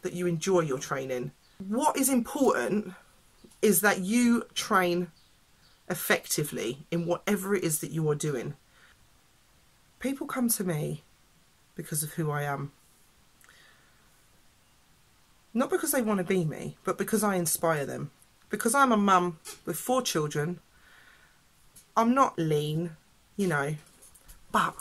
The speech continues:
I look like I train, you know?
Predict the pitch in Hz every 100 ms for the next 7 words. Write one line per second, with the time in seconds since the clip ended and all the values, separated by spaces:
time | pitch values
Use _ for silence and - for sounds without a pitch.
0 | - 208 220 233 202 185 - 190 - 214
1 | 214 180 151 139 - - - - - -
2 | - - 202 214 247